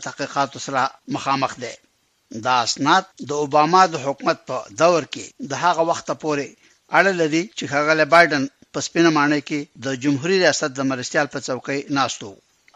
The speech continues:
د قزاقستان جمهور رئیس قاسم جومارت پرون د پنجشنبې په ورځ د یو فرمان په جاري کولو سره دغه هیواد د پارلمان مجلس یا ولسي جرګه لغوه کړه او له وخت نه مخکې د پارلماني انتخاباتو د رابللو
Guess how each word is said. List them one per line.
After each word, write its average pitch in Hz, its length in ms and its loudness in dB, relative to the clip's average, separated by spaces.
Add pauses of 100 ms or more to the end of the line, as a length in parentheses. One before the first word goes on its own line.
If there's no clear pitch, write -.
(100)
د 135 120 -8 (120)
قزاقستان 147 800 2 (140)
جمهور 240 340 2
رئیس 254 220 4 (220)
قاسم 190 380 2 (280)
جومارت 170 600 4 (300)
پرون 165 260 2
د 165 80 0 (100)
پنجشنبې 214 640 4
په 220 100 -10
ورځ 190 280 2
د 190 40 0 (100)
یو 170 80 0
فرمان 160 480 0
په 196 120 -4
جاري 160 300 0
کولو 175 320 0
سره 127 180 -4 (400)
دغه 160 240 2
هیواد 165 320 6 (100)
د 147 40 -10 (100)
پارلمان 156 440 2 (120)
مجلس 139 360 -4 (100)
یا 214 120 2
ولسي 175 460 -2
جرګه 151 340 2 (420)
لغوه 139 360 4
کړه 110 180 -6 (400)
او 156 140 6
له 156 140 2
وخت 185 180 0
نه 165 80 2 (100)
مخکې 220 300 0 (100)
د 190 40 -2 (100)
پارلماني 160 500 2
انتخاباتو 170 640 2
د 143 180 -10
رابللو 151 460 0